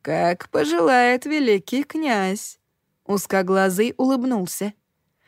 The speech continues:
Больше всего на свете Верениру сейчас хотелось ударить по ней кулаком. Не магией, а просто вложить всю физическую силу,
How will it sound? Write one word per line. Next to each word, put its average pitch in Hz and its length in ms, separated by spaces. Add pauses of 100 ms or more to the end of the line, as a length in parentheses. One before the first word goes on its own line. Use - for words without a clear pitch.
(200)
Больше 254 400
всего 208 320
на 202 160
свете 214 600 (280)
Верениру 247 560
сейчас 196 440
хотелось 196 680
ударить 196 560
по 190 100
ней 185 260
кулаком. 160 640 (840)
Не 240 180
магией, 220 540 (240)
а 302 120
просто 302 420
вложить 233 420
всю 302 280
физическую 202 880
силу, 220 460